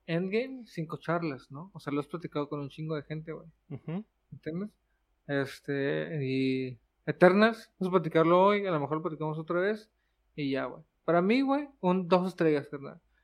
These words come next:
Speaker 2: Sí.
Speaker 1: Muy decepcionante, la verdad. Este, eh, y tu pinche, y tu pinche intento de semivillano o segundo villano, Deviant, güey, asqueroso, asqueroso.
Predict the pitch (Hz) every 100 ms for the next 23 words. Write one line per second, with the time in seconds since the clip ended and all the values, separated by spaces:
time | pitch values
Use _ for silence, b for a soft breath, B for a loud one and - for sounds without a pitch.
0 | _ - 185 196 196 175 156 151 156 151
1 | 156 143 135 131 135 139 - b b b
2 | - 147 135 - 139 131 131 139 170 143
3 | 131 139 139 _ _ _ - 143 - 131
4 | 151 143 170 170 165 156 151 151 160 143
5 | 143 - 156 139 135 - - 147 - 147
6 | - 165 165 156 151 151 147 - 143 151
7 | 165 160 147 139 135 147 147 135 135 139
8 | 151 156 151 143 135 151 147 135 139 147
9 | 147 143 151 151 156 151 139 - 139 139
10 | - 160 - - 156 165 - 156